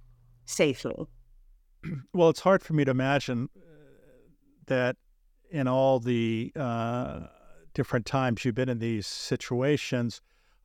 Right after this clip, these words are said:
Speaker 2: uh, tell me about instances where, in fact, you were caught or threatened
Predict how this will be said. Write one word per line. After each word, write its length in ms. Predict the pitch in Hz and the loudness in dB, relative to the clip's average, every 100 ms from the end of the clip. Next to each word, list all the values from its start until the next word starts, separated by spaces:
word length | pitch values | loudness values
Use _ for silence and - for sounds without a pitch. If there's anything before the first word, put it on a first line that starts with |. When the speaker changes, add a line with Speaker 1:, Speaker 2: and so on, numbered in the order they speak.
| _ | _
Speaker 2:
uh, 540 | 135 131 127 127 127 135 - _ _ - - _ - 170 | -4 -2 0 0 -2 -4 -10 _ _ -20 -20 _ -18 -10
tell 200 | - 185 | 0 2
me 120 | 214 | 4
about 360 | 165 143 143 - | 4 4 4 2
instances 680 | 147 147 - 127 - 131 - | 0 0 -4 -4 0 0 2
where, 180 | 131 127 | 2 2
in 80 | 117 | 2
fact, 380 | 131 127 - | 0 0 0
you 80 | 131 | -2
were 120 | 113 | -2
caught 500 | - - 147 147 151 - | -4 -4 0 0 0 -4
or 180 | 127 120 | -4 -4
threatened 640 | - 143 143 - 131 120 | 0 0 2 0 -4 -4